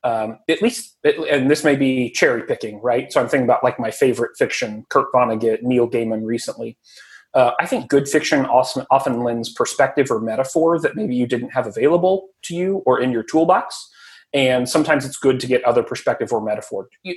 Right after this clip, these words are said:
a novel way of seeing something you've seen a million times can be a very valuable novel thing. And, and so maybe it's a, it's a question of what you're reading or who you're reading, or do, do they say things that resonate with you? But I do think that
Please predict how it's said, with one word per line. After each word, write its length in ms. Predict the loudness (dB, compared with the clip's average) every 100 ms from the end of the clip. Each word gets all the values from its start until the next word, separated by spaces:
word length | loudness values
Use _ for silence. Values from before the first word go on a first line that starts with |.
| -2 2
a 60 | 2
novel 480 | 4 4 4 4 4
way 240 | 4 2
of 140 | -2
seeing 340 | -2 0 0 -2
something 320 | -4 -4 -4
you've 140 | -4 -4
seen 200 | -4 -6
a 320 | -8 _ -8
million 280 | -4 -4 -4
times 460 | -6 -4 -6 -8 -20 -12 -2
can 120 | 0
be 120 | 0
a 80 | 0
very 380 | 2 4 4 0
valuable 600 | 0 0 0 -2 -4 -4 -2
novel 300 | -2 0 -4
thing. 320 | -4 -4 -4 -8 -20 -20 -6 2
And, 360 | 4 4 2 2
and 160 | 2 2
so 100 | 2
maybe 220 | 4 4
it's 120 | 2
a, 40 | -4 -6
it's 160 | -6 -6
a 40 |
question 360 | -2 0 0 -4
of 140 | -4 2
what 180 | 2
you're 120 | 4 2
reading 260 | 2 0 -4
or 80 | 0
who 80 | 0
you're 160 | 2 0
reading, 460 | 2 2 0 -2 0
or 160 | 0 -2 0
do, 160 | 0 2
do 100 | 2
they 140 | 2
say 160 | 2 0
things 200 | -2 -2
that 120 | 0
resonate 320 | 2 0 -4
with 120 | -6
you? 160 | -6 -2
But 120 | -2 0
I 80 | 0
do 220 | 0 -4
think 320 | -2 -6 -6 -8
that 240 | -4 -4